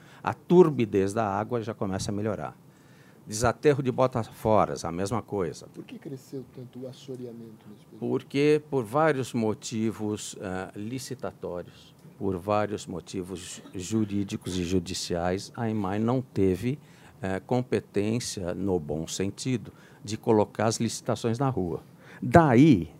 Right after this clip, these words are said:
Speaker 1: ô, a, ô, Sérgio, o problema, se está na mão do privado, não existe esses contratempos.
Speaker 2: Uhum.
Speaker 1: Há uma sequência, há uma frequência e assim por diante. Melhoria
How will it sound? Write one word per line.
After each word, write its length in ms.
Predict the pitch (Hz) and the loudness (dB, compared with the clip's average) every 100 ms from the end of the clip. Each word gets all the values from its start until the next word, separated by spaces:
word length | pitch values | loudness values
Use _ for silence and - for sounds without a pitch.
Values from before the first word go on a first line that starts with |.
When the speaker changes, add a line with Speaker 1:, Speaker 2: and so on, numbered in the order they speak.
| - | -6
Speaker 1:
ô, 200 | 71 71 | -2 -2
a, 340 | 62 85 73 | -2 -6 -6
ô, 160 | 71 82 | -6 -4
Sérgio, 460 | - 95 85 80 - - - - - - - - | -2 0 -2 -4 -10 -16 -20 -20 -20 -20 -20 0
o 520 | 135 135 151 165 - - - - - - | 4 6 6 4 2 -6 -20 -20 -20 8
problema, 680 | - 151 113 117 135 151 190 - - | 8 8 4 4 4 -2 -6 -12 -12
se 340 | - 139 147 - - | -6 0 0 -2 -10
está 360 | 123 - 104 | -8 2 2
na 140 | 95 82 | 2 0
mão 220 | 78 78 | -4 -4
do 100 | 98 | -4
privado, 540 | 120 113 123 139 151 | -2 -2 0 -2 0
não 200 | 151 160 | 2 4
existe 600 | 143 - 110 123 - - - - - - - | 2 0 -2 -6 -8 -18 -20 -20 -20 -14 -8
esses 300 | 87 - - | -6 -6 -4
contratempos. 920 | 107 98 92 82 - 64 - - - | -2 0 -2 -2 -4 -8 -10 -20 -20
Speaker 2:
Uhum. 60 | 127 120 - - | -18 -18 -20 -4
Speaker 1:
Há 280 | 76 107 127 - | 4 6 6 0
uma 220 | 110 92 | -2 0
sequência, 640 | - 80 - 101 104 - - | -4 -6 -4 -4 -2 -6 -2
há 240 | 90 104 | 6 8
uma 200 | 127 104 | 8 6
frequência 720 | 87 - 87 - 90 98 - - - - | 2 -2 -2 0 0 0 -6 -14 -20 -8
e 80 | 90 | -4
assim 260 | 90 - 87 | -4 -4 -4
por 180 | 98 | -4
diante. 400 | 98 82 62 - - - - - - | -4 -6 -10 -16 -20 -20 -20 -18 2
Melhoria 640 | 127 143 127 110 107 107 | 6 8 8 6 4 0